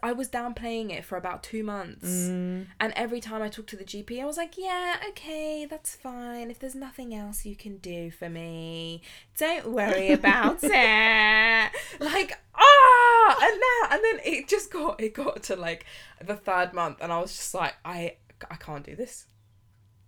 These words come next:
Speaker 2: Sir.
Speaker 1: Y'all are making fun of me. And I'm not having it anymore."
Speaker 2: Mm-hmm.
Speaker 1: I couldn't take it. So, yeah, you don't need to be rude, obviously, but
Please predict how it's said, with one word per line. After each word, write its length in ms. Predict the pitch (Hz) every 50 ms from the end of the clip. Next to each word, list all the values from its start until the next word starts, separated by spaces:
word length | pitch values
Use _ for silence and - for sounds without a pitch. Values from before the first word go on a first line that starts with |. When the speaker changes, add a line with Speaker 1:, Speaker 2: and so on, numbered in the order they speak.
| _ _ _ _ _ _ _ _
Speaker 2:
Sir. 280 | - - - 180 143 - -
Speaker 1:
Y'all 260 | 196 240 269 269 240
are 60 | 220
making 360 | 233 226 226 302 302 - - -
fun 140 | 247 240
of 80 | 226 208
me. 400 | 202 220 214 196 185 180 - - - _ _ _ _ _ _ _ _ -
And 140 | - 220
I'm 100 | 220 226
not 160 | 233 233 240 320
having 240 | 359 - 269 254
it 60 | 226 214
anymore." 640 | 214 220 254 311 370 403 403 403 403 392 - - _ _ _ -
Speaker 2:
Mm-hmm. 520 | 190 180 175 190 180 180 180 202 196 208 208 - - - - - - - _ _ _ _ _ _ _ _ -
Speaker 1:
I 80 | 220
couldn't 240 | 285 - 302 262 233
take 320 | 226 - 226 220 226 226 -
it. 340 | 202 170 143 - - - _ _ _ _ _ _ _ _
So, 460 | - - - 185 180 175 175 175 175 175 _ _ _ _ _ _ _ _ _ _ _ _ _ _ _ _ _ _ _ _ _ _ _ _ _ _ _ _ _ _ _
yeah, 260 | 180 170 - 71 - 160
you 120 | 190 220
don't 120 | 240 285 294
need 140 | 262 -
to 80 | - 185
be 140 | 165 165 165
rude, 440 | 160 170 175 165 123 143 165 - - _ _ _ _
obviously, 800 | 160 156 151 165 160 139 - - - 147 139 147 151 156 170 170 _ _ _ _
but 340 | - 170 170 165 - - _